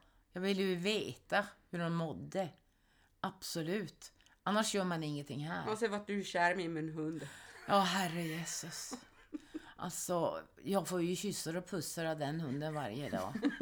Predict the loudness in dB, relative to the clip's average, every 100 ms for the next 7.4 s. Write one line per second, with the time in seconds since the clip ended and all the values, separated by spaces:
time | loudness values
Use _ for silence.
0 | 0 0 -2 -4 -4 -8 -8 -8 -10 -16
1 | -4 4 8 8 8 6 8 6 6 4
2 | 4 2 2 2 4 6 2 0 -2 -2
3 | -2 -2 0 0 0 0 0 -2 -6 -6
4 | -4 -4 -6 -10 -16 -14 -4 0 2 0
5 | -2 -4 -6 -6 -4 -4 -6 -8 -10 -16
6 | _ _ _ -4 0 0 -2 -4 -4 -4
7 | -4 -4 -6 -10